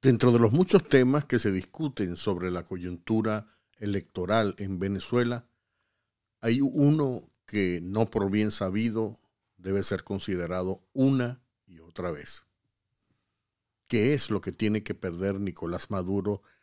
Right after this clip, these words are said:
si es desalojado del poder? ¿A qué escenario se enfrenta el dictador si por una confluencia de factores queda desnudo y defenestrado? En mi opinión, tendría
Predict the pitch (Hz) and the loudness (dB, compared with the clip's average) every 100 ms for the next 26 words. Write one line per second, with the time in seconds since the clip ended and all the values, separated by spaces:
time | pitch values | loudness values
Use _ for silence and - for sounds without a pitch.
0 | _ _ _ - 90 90 92 - - 104 | _ _ _ -8 -6 -4 -6 -8 -10 -8
1 | 101 98 85 82 101 92 92 92 - 92 | -6 -6 -8 -8 -6 -4 -4 -8 -10 -10
2 | 85 95 95 113 - _ _ _ _ _ | -10 -6 -4 -6 -10 _ _ _ _ _
3 | _ _ _ _ _ _ _ _ - - | _ _ _ _ _ _ _ _ -20 -8
4 | 156 - 170 135 165 135 95 - 95 87 | -2 2 4 4 2 0 -2 -4 -6 -2
5 | 101 95 - 107 - _ _ _ 110 98 | -2 -2 -4 -8 -10 _ _ _ -4 -4
6 | 90 87 - 90 92 101 92 - _ - | -4 -6 -6 -4 0 0 -2 -6 _ -10
7 | - 104 95 101 120 - 98 - 104 107 | -6 -4 -2 0 0 -2 -4 2 4 4
8 | 120 - 90 90 - 92 - 113 104 104 | 2 0 -2 -2 -4 -6 4 4 4 -2
9 | - _ _ _ _ _ _ - 101 104 | -8 _ _ _ _ _ _ 0 2 2
10 | 98 - 107 107 107 101 _ _ - 107 | 0 -2 -6 -8 -8 -12 _ _ -4 -2
11 | 92 - 95 87 - 101 107 131 - _ | -2 -2 -2 -2 0 2 2 -2 -10 _
12 | _ _ _ _ _ _ _ _ _ _ | _ _ _ _ _ _ _ _ _ _
13 | _ _ - 104 104 143 160 139 117 113 | _ _ -8 0 2 4 4 4 2 0
14 | 131 139 - 101 98 104 101 | -2 -6 -4 -2 2 2 0